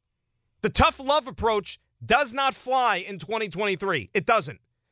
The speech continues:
Because the first time that that happens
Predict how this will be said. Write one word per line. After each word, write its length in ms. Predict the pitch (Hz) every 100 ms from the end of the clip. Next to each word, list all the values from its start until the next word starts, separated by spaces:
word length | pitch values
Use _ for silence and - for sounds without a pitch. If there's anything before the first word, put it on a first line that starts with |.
| _ _ -
Because 240 | 202 226
the 120 | 190 180
first 420 | 262 311 - -
time 300 | 262 277 269
that 120 | 175
that 220 | 240 254
happens 640 | 185 247 269 294 302 277